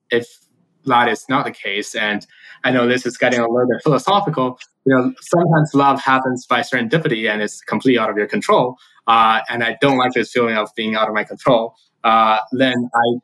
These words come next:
totally do not mind being a single parent. And, uh, I will be able to pull that trigger.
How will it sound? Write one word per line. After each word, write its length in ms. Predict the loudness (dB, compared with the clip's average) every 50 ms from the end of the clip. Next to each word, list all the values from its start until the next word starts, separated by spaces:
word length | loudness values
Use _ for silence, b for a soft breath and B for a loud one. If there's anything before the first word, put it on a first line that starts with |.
| _ -4
totally 380 | -2 0 0 2 2 2 2
do 120 | 2 0 0
not 200 | 0 0 -2 -2
mind 300 | -2 -2 0 0 0 0
being 300 | 0 0 0 2 2 2
a 80 | 0 0
single 280 | -2 -4 -4 -2 -2 -2
parent. 360 | -2 -2 -4 -4 -8 -12 -20 _ _
And, 540 | -8 -6 -4 -2 -2 -2 -4 -4 -6 -8 -12 b b b b b b b b _ -2
uh, 480 | 0 2 2 2 2 2 0 -2 -4 -6 -12 _ _ _ _ _ _ _
I 180 | -4 -2 -2 -2
will 140 | -2 -2 -2
be 100 | 0 0
able 220 | 0 0 0 -2
to 100 | -2 -4
pull 220 | -4 -4 -2 -2 -2
that 100 | -2 -2
trigger. 380 | -4 -4 -6 -4 -6 -8 -12